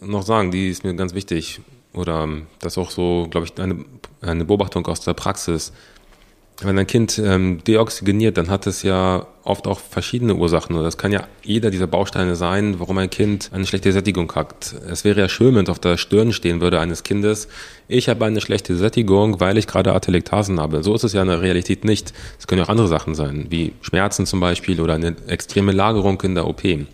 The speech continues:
Und deshalb, ähm, muss man sich immer so alle diese Sachen vielleicht so kurz abrufen. Aber, ähm, auch hier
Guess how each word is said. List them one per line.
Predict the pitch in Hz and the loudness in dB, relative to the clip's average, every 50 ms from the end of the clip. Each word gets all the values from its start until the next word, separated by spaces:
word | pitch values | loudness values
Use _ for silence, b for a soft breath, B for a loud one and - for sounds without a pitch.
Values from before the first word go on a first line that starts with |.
| - - - | -16 -12 -6
Und | 95 85 | -6 -4
deshalb, | - 87 - 101 98 90 - - | -4 0 2 2 2 2 2 2
ähm, | 90 87 85 | 2 2 4
muss | 90 92 - - | 2 0 2 2
man | 104 | 2
sich | 95 98 92 - - | 2 2 0 0 0
immer | 98 95 92 | 0 0 2
so | 87 95 95 92 - | 2 4 2 2 2
alle | - 107 107 104 101 | 2 0 0 2 2
diese | 104 95 95 | 2 0 0
Sachen | 92 98 92 - 107 98 | 0 -2 -2 0 -2 -4
vielleicht | - - 95 90 - | -2 -2 -4 -2 0
so | 95 92 90 87 | 0 -2 -2 -2
kurz | - - - 90 - - - 117 | -6 -2 -2 -2 -2 -2 -4 -2
abrufen. | 104 113 - - - 131 - - 139 139 135 123 | -2 -4 -2 0 -2 0 0 0 -2 -2 -2 -2
Aber, | 85 90 87 85 82 82 | 0 0 2 2 2 2
ähm, | 82 82 82 80 - - _ - - _ - - - - 92 | 2 0 -2 -4 -8 -16 _ -20 -20 _ -20 -20 -12 -6 -6
auch | 87 - | -6 -2
hier | - 107 113 127 143 151 147 143 | 0 2 4 4 4 4 2 0